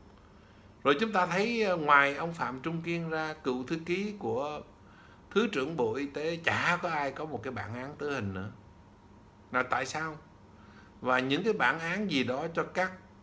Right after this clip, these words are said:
quan chức nhận hối lộ đó, ép buộc người dân, để người dân phải chi số tiền rất là lớn, thì chỉ có nào là án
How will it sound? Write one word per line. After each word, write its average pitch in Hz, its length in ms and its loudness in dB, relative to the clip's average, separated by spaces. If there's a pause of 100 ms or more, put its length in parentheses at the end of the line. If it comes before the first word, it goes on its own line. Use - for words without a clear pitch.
(200)
quan 208 360 4
chức 254 280 -2
nhận 123 260 -2
hối 196 180 2
lộ 110 320 -4
đó, - 80 -10 (640)
ép 226 240 0
buộc 123 260 -2
người 113 180 0
dân, 127 280 -2 (400)
để 131 120 0
người 135 180 0
dân 151 160 0
phải 131 140 -4
chi 196 320 0
số 196 180 0
tiền 131 220 2
rất 214 200 0
là 139 120 2
lớn, 151 380 0 (1600)
thì 123 220 2
chỉ 113 120 0
có 156 480 0
nào 101 460 6
là 95 140 -2
án 151 200 -4